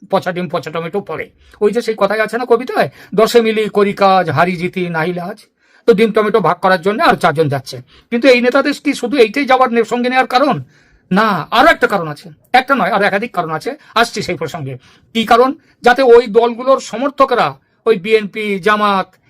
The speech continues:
এনসিপিরও কিছু দু একটা, দু এক পিস থাকতেই পারে, দেশেই নেই তো বিদেশে কি থাকবে। তো যাই হোক,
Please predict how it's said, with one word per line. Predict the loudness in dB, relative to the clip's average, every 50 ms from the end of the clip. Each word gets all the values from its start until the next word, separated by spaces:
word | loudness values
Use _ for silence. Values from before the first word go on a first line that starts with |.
| _ -4
এনসিপিরও | -4 -2 -2 -4 -6 -2 0 2 2 2 0
কিছু | 0 -6 -4 0 0 2
দু | 2 2
একটা, | 2 2 0 -4 -6 _ -10 -4
দু | -2 0
এক | 0 -2 -2
পিস | -8 -10 -4
থাকতেই | -4 -4 -2 -2 -4
পারে, | -2 -2 -2 -2 -2 -4 _ -16 _ -10
দেশেই | -6 -4 -4 -2 -2 0 2
নেই | 2 0 2
তো | 0 -2
বিদেশে | -4 -2 -4 -4 -4 -4
কি | -6 -6
থাকবে। | -8 -8 -6 -4 -2 -4 -4 -4 _ _ -20 _ _ 2
তো | 2 4
যাই | 6 6 6
হোক, | 6 4 2 2